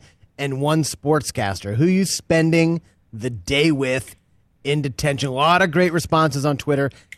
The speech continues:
Keep them coming. Also, give us a call, eight four four, two oh four, rich. So let's go to the phones. First in, first up.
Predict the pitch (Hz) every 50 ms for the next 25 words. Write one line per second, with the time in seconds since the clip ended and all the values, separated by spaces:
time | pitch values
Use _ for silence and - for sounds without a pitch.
0 | _ - - 165 175 175 - - 196 190 175 - - 165 160 156 160 156 156 147
1 | - - 120 135 156 - 165 160 135 147 147 156 139 143 - - 143 143 135 113
2 | 135 139 123 - 151 151 139 - - 139 135 139 135 127 - - - _ _ _
3 | _ - - 156 156 160 160 151 143 123 143 147 147 147 135 113 120 120 120 -
4 | - - 127 120 127 143 147 - - - 175 175 180 185 170 - - 143 139 139
5 | 139 135 - - - 147 151 147 - - 170 165 143 - 160 156 139 - 143 127
6 | 127 127